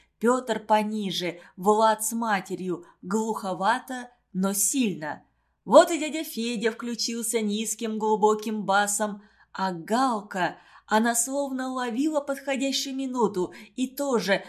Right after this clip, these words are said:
взяв сторону матери, запела, только звонче, задорнее. Юлька лишь изредка касалась струн, изумленная, почти потрясенная. «Тетя Дуся, ты же с первого звука изменилась лицом.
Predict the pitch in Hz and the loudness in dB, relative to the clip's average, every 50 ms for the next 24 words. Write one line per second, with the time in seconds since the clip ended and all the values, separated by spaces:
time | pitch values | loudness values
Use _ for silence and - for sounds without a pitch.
0 | - - - 185 196 185 226 220 220 - - - 233 226 220 208 214 220 208 202 | -16 -14 -10 -6 0 4 4 4 4 2 -4 -4 -2 -2 0 0 -2 -2 -2 0
1 | 196 226 269 277 277 269 262 240 254 247 214 220 240 240 247 - - 233 220 202 | 0 0 0 -2 -4 -6 -8 -8 -6 -4 -4 -2 -4 -4 -6 -8 -6 -2 0 0
2 | 180 170 175 170 160 - - - _ _ _ _ _ - 226 226 233 220 220 - | 2 4 4 2 2 2 -2 -20 _ _ _ _ _ 2 4 4 4 4 0 -4
3 | 214 208 202 196 202 196 185 170 220 262 262 233 190 180 - - 202 196 175 185 | -4 -4 -2 -2 -4 -6 -6 -4 -2 0 0 0 -2 -2 -4 -6 -6 -4 2 4
4 | 214 214 190 180 240 262 262 240 202 185 190 180 175 175 165 - - _ _ _ | 4 4 4 2 0 0 2 2 0 0 -4 -4 -4 -4 -6 -8 -10 _ _ _
5 | _ _ _ _ _ _ _ - 202 208 269 370 392 349 349 - 320 311 294 294 | _ _ _ _ _ _ _ -2 2 4 4 4 4 2 -2 -2 -2 0 0 -2
6 | 285 - - - - 330 330 330 311 285 262 269 - - 269 269 - 349 - - | -2 -4 -4 -4 -4 -4 -2 -2 -4 -6 -6 -6 -6 -6 -4 -4 -4 -4 -4 -4
7 | 269 262 254 247 247 - - - 233 233 226 208 185 170 - - - - - - | -4 -4 -4 -6 -6 -8 -6 -4 0 4 4 4 4 2 -6 -10 -20 -12 -6 -2
8 | 214 208 190 220 208 180 190 190 220 262 285 269 226 202 190 180 175 170 165 - | -2 0 2 2 0 0 0 -2 0 0 0 -2 -2 -6 -4 -4 -2 -4 -4 -6
9 | - _ _ _ - 208 208 208 - - - 294 294 294 285 285 285 277 294 285 | -10 _ _ _ -2 0 2 2 0 0 0 -4 -4 -4 -6 -6 -6 -8 -6 -6
10 | - - - 285 247 214 190 180 175 180 170 170 160 - _ _ _ _ _ _ | -6 -6 -4 -2 0 0 0 -2 -4 -4 -4 -6 -6 -8 _ _ _ _ _ _
11 | _ _ _ - - 208 208 208 208 214 202 180 170 170 220 226 214 196 - - | _ _ _ -2 2 2 2 2 0 -4 -4 -4 -4 -6 -6 -4 -4 -6 -6 -6
12 | - 190 185 175 165 - - _ _ _ _ _ - 214 220 208 185 220 220 - | -4 -4 -2 -2 -4 -4 -10 _ _ _ _ _ 0 2 2 2 2 0 -2 -4
13 | - - - 262 277 294 285 277 262 262 269 269 247 226 233 240 226 277 269 269 | -4 -4 -2 -2 -2 2 2 2 2 2 2 -2 -2 -4 -6 -4 -2 -2 -2 -2
14 | 269 247 247 247 220 233 247 254 247 254 262 262 254 240 240 - - 240 247 233 | -4 -6 -6 -6 -6 -6 -6 -6 -6 -4 -4 -4 -4 -6 -6 -8 -8 -8 -10 -10
15 | - - - - 254 226 202 180 175 - - | -6 -4 -2 2 4 4 4 4 2 -2 -8